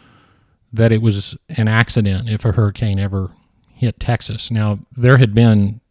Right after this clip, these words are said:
lots of hurricanes that had hit Texas. In fact, in, in the episode, uh, of Wise About Texas before the Great Storm, I talked about John James Audubon visiting Texas, and I mentioned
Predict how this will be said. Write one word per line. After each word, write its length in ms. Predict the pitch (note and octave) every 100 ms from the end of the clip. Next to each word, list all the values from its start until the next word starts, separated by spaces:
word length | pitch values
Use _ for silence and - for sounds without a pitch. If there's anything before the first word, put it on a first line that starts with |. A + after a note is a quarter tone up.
| _
lots 320 | B2 B2+ -
of 80 | A#2+
hurricanes 720 | C3 A2 G#2+ A2 F#2 F#2 -
that 120 | G#2+
had 140 | G#2 F2
hit 240 | A#2+ B2+
Texas. 420 | A2+ F#2+ - -
In 100 | A2
fact, 320 | - A#2+ A2
in, 300 | A#2+ G2+ G2
in 380 | - A2 G2+ G2
the 180 | G2+ G#2+
episode, 640 | A#2+ C3+ - A#2 G#2 G#2 - -
uh, 220 | A2+ G2+ G2 - C#3+
of 140 | G#2
Wise 260 | G#2+ A2 A2
About 280 | G#2 G2 -
Texas 340 | A2 - G#2
before 680 | G#2 F#2+ - A#2+ A2+ G2+ - _ _ _ _ _ - _ _ _ _ -
the 80 |
Great 300 | A2+ A2+ G#2
Storm, 420 | - - D3+ C3 G#2+
I 80 |
talked 240 | G#2 B2 A#2
about 200 | G#2+ G#2
John 260 | A2 A2
James 280 | G#2 G#2 F#2+
Audubon 480 | G#2 A2+ G#2 G2 G2
visiting 360 | G#2 G2 G2+ F#2
Texas, 380 | G#2+ - -
and 80 | A2
I 60 | G2+
mentioned 600 | G#2+ A#2 - G2 G2